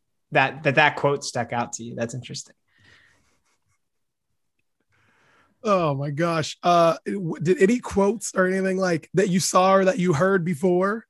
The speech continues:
Speaker 2: from Goodfellas that made you be like, "Oh, that's why people <laughs> say that"?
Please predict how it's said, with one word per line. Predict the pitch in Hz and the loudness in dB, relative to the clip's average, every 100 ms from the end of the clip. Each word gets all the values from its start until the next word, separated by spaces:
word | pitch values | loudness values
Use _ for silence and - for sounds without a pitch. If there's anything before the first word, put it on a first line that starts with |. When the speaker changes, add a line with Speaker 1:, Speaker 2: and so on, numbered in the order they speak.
| _ _ _ _ - | _ _ _ _ -10
Speaker 2:
from | - 190 190 | 0 0 2
Goodfellas | 196 165 190 202 214 160 | 0 0 0 0 -4 -4
that | 185 | -2
made | 175 160 | -2 -2
you | 165 | -2
be | 170 | -2
like, | 170 - | -2 -2
"Oh, | 277 339 190 139 - _ _ | -4 -2 -2 -2 -6 _ _
that's | 466 508 - | -4 -4 2
why | 220 | 2
people | 202 - 143 214 | 2 -2 0 0
<laughs> | |
say | - 415 | 0 0
that"? | 254 - - - - - - _ - | -2 -2 -6 -8 -20 -20 -20 _ -20